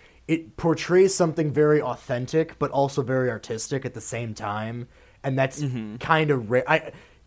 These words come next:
Speaker 1: not to sound, like, hoity-toity, but, like, that's pretty rare, I would say, especially when it comes
Speaker 2: Yeah.
Speaker 1: to movies just made,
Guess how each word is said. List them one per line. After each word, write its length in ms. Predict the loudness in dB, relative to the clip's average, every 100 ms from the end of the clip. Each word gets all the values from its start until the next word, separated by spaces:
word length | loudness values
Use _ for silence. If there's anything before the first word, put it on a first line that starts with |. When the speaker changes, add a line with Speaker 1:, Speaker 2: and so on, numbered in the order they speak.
| -20 -14 0
Speaker 1:
not 200 | 2 4
to 80 | 2
sound, 280 | 4 6 4
like, 140 | 0
hoity-toity, 560 | 2 2 2 2 2 2
but, 120 | -2
like, 120 | 4
that's 180 | 4 4
pretty 300 | 2 2 2
rare, 420 | -2 -4 -6 -8 -4
I 180 | -4
would 160 | -4 -8
say, 280 | -10 -8 -6
especially 540 | -6 -2 -2 0 0
when 120 | 0 0
it 60 |
comes 120 | 2
Speaker 2:
Yeah. 280 | 4 4 0 -4
Speaker 1:
to 420 | -6 -6 -8 -10 -16 -20 _ -4
movies 760 | 0 0 0 -2 -2 -6 -8 -8
just 280 | -8 -8 -8
made, 600 | -6 -4 -4 -4 -8